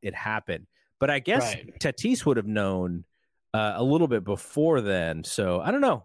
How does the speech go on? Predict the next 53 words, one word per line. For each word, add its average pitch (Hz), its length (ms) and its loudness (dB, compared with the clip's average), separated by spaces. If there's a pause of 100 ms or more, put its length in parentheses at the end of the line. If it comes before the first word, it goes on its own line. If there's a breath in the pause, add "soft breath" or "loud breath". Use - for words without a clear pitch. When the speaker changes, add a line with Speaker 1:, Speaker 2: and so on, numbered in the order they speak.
Speaker 1:
It's 185 380 0
kind 220 180 0
of 196 80 0
interesting. 131 360 -2
Again, 151 360 0 (280 soft breath)
someone 220 340 2
will 175 100 6
break 151 380 0
that 151 200 2
down 143 360 0
and, 120 240 -2
and 110 160 -6
sort 120 140 0
of - 100 -6
put 135 160 0
it 120 100 -4
together, 117 340 0
and 107 140 -2
we'll, 104 80 0
we'll 110 160 2
figure 110 320 0
out 104 140 2
exactly 95 480 -4
what 90 80 -6
happened. 90 400 -4
But 82 180 -8 (460 loud breath)
unfortunate 202 500 2
Speaker 2:
Oh, 190 60 2
yeah. 180 160 0
Speaker 1:
for - 0 -
Tatis, 208 280 0
'cause, 156 180 0 (580 loud breath)
uh, 220 140 6 (100)
I'm 190 140 2
not 233 100 4
a 175 60 -6
Padres 226 400 0
fan, 151 260 2
but 160 100 0
I'm 180 140 2
a 180 60 -2
fan 175 400 2
of 151 520 2 (320)
young 165 280 2
players, 165 500 2
and 123 80 -4
I'm 110 60 -2
a 107 60 2
fan 139 300 0
of 107 140 -4
great 131 260 0
players. 156 520 2
And 95 220 -2